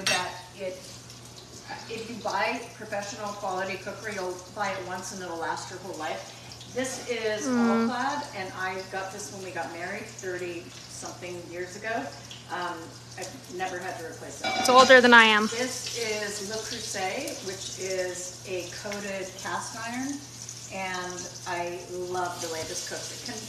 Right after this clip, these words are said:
Speaker 1: it conducts heat, um, a little differently, but I love it. So I'm, I'm really happy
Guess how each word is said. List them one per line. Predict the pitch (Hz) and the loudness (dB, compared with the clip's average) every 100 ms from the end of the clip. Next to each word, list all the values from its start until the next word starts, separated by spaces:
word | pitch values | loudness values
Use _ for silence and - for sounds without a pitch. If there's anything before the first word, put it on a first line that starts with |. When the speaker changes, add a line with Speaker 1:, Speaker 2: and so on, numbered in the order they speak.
| 208 | -8
Speaker 1:
it | 196 | -10
conducts | 240 208 214 214 - | -8 -4 -4 -4 -6
heat, | 240 233 226 - - - - - - - | -8 -10 -10 -10 -8 -10 -8 -10 -10 -6
um, | 190 180 180 | -2 0 -2
a | 190 196 196 | -6 -8 -6
little | 202 190 185 185 196 | -4 -4 -6 -8 -10
differently, | 196 - 240 220 - | -8 -8 -6 -6 -6
but | - - | -6 -4
I | 170 170 160 - - 156 | -4 -4 -6 -10 -10 -4
love | 156 - | -4 -4
it. | - | -6
So | - 180 175 | -4 -4 -2
I'm, | 190 196 180 - - - | -4 -4 -6 -10 -12 -10
I'm | 190 190 | -8 -6
really | 190 180 | -4 -4
happy | 180 170 - | -2 -2 -2